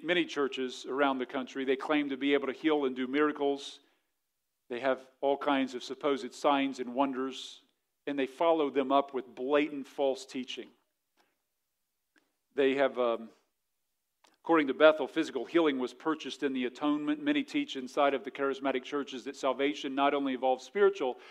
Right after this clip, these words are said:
healing, but physical healing. Now, currently, you need to be healed physically now. Once Bill and his wife, Benny Johnson, declared that Redding would be a cancer-free zone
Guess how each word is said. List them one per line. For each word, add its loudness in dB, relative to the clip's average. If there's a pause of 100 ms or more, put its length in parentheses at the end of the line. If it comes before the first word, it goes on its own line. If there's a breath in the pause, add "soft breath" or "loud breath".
(340 loud breath)
healing, 4
but -2
physical 0
healing. -6 (920)
Now, 4 (180)
currently, 0
you -8
need -2
to -8
be -2
healed 0
physically -4
now. -2 (920)
Once 0
Bill 2
and 4
his -2
wife, 0
Benny 2
Johnson, 4
declared 0
that -2
Redding 2
would -4
be 0
a 0
cancer-free -6
zone -6